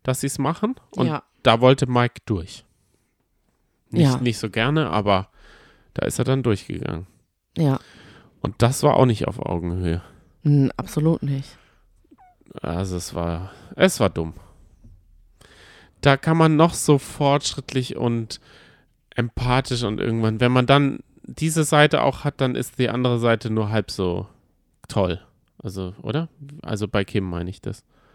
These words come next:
Speaker 2: Ja, klar.
Speaker 1: Da kann man, da denkt man dann auch, okay, du, du erwartest oder du hast ein Päckchen, aber du bist auch jemand, der auf Mike rumhackt und ihm das Päckchen selber mitgibt.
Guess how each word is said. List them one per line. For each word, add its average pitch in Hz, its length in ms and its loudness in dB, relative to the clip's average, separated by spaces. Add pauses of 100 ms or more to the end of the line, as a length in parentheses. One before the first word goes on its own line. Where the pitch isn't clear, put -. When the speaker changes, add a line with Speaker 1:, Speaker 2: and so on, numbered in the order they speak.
Speaker 2:
Ja, 165 240 6
klar. 160 340 2 (300)
Speaker 1:
Da 107 160 -2
kann 135 200 0
man, 135 240 2 (920)
da 131 140 0
denkt 135 240 2
man 131 140 2
dann 120 180 2
auch, 120 300 0
okay, 139 520 4 (460)
du, 127 260 2 (160)
du 127 220 4
erwartest 120 1300 2 (400)
oder 117 200 2
du 123 440 -4
hast - 400 0 (100)
ein 120 140 -6 (280)
Päckchen, 196 580 0 (720)
aber 123 200 2
du 131 120 0
bist 147 280 0
auch - 180 0
jemand, 190 420 -2
der 110 200 2
auf - 220 -4
Mike 104 280 -4
rumhackt 123 760 -4
und 131 140 0
ihm 160 180 0
das 151 160 0
Päckchen 143 580 0
selber 175 280 4
mitgibt. - 600 -4